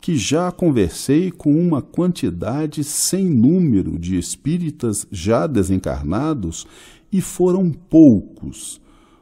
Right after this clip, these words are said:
os que chegaram a nós em estado de equilíbrio, auxiliados pela verdade que sempre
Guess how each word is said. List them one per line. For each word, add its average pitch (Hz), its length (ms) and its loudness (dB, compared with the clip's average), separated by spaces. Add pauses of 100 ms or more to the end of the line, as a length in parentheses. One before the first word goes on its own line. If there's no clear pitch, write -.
(100)
os 123 180 -4
que - 140 -4
chegaram 117 680 0
a 90 80 0
nós 120 600 -2
em 110 140 2
estado 98 640 -4
de 90 180 -4
equilíbrio, 98 720 -4 (760)
auxiliados 98 960 -4
pela 87 260 -6
verdade 92 840 -8 (400)
que - 140 -4
sempre 170 840 0